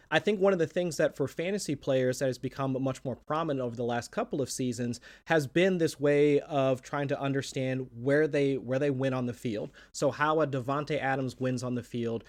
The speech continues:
is not the same as the way, let's say, a Jamison Crowder wins on the field or Emmanuel Sanders wins on the field. And so would you agree that when you go through and you chart, I mean, that's kind of how you're helping people contextualize a receiver,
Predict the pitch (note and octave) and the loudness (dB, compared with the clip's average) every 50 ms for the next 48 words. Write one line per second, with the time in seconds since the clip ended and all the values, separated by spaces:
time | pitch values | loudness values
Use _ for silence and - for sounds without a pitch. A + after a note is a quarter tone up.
0 | - - - C3 A#2 C3 C3 C3 - B2 - - C3+ C3+ C3 B2+ B2+ B2 G#2 B2+ | -16 -10 -8 -6 -4 -4 -6 -6 -6 -6 -6 -4 -2 -2 -2 -2 -2 -4 -4 -4
1 | A#2+ A2 A#2+ B2 B2 B2 B2 B2 B2 B2 A#2 A2+ - - B2+ A#2+ A#2+ A#2 - B2 | -4 -4 -2 0 0 0 0 0 -2 -2 -4 -4 -2 -4 -2 -2 -2 -2 -2 -2
2 | A#2+ A#2 A#2 A2+ G2+ - - B2 C3 C3+ C3 - C3+ A#2+ - - C3 B2+ B2+ B2 | -2 0 -2 -2 -4 -2 0 0 0 0 -2 -4 -6 -8 -4 -4 -2 -2 0 -2
3 | A#2 A2+ A2+ A2 A2 G2+ G#2+ G#2+ G#2 G2 - - A#2 A2 B2 D#3+ D3+ - A#2+ A#2+ | -2 -2 -4 -6 -8 -8 -8 -8 -8 -10 -10 -8 -8 -6 -6 -6 -6 -6 -6 -4
4 | A#2+ A#2 A#2 B2 B2+ C3 B2 B2+ C3 C3+ C3+ B2+ - C#3 C3+ C3 B2 B2 A#2 - | -4 -4 -4 -2 -2 -2 -2 0 -2 -2 -4 -4 -4 -4 -4 -4 -2 -4 -4 -6
5 | - A2+ A2 G#2+ - G#2 G#2 G2+ F#2 - - A#2 - D#3+ D3 - - - - - | -6 -8 -8 -8 -8 -10 -12 -12 -12 -12 -12 -10 -10 -10 -12 -12 -16 -20 -20 -20
6 | - - - D3+ D3+ C#3+ F3+ E3+ E3 C3+ D#3 D#3 F#3 F#3+ F#3+ G#3+ G#3 F3 C3 D#3+ | -20 -10 -6 -4 0 4 4 4 4 4 4 4 4 4 4 2 0 0 2 2
7 | F3+ F#3+ G3+ G3 E3 F3+ E3+ D3+ - - - _ - C3 D3+ D#3 D3+ D#3 E3+ D#3 | 2 4 4 4 4 4 4 4 2 -4 -18 _ -4 0 2 2 4 2 2 2
8 | C#3 E3 F3 E3+ - - F3 E3+ E3+ D#3+ D3+ C#3 C#3 - - - D3 C#3+ D3+ D3+ | 6 6 6 6 4 2 0 2 2 2 2 0 0 0 0 0 2 2 2 2
9 | - D#3 D3 C#3+ C#3 B2+ A#2 D3+ D3+ - - - F3 F3+ E3+ D#3+ - - D3+ D3 | 2 0 -2 -2 0 0 2 0 0 0 0 2 2 2 2 0 -2 -2 0 2
10 | D3+ C#3+ C3+ B2+ C3 C3 - - C#3+ D3 - D#3 C#3+ C3 - D3 C#3 - C3 - | 2 0 0 0 -4 -4 -2 -2 -2 -2 -2 -2 -6 -6 -4 -6 -6 -4 -6 -8
11 | - - C3 - - - C#3+ - - - - D3 C#3 B2+ B2 C3 B2+ B2 B2 B2 | -6 -8 -10 -8 -6 -6 -6 -6 -6 -4 -2 -2 0 0 0 0 0 0 0 -2
12 | A2 - - B2 A2+ B2 A#2 - - C3+ C3 A#2 - A#2+ - | -4 -4 -6 -6 -4 -4 -6 -4 -4 -2 -4 -4 -4 -6 -10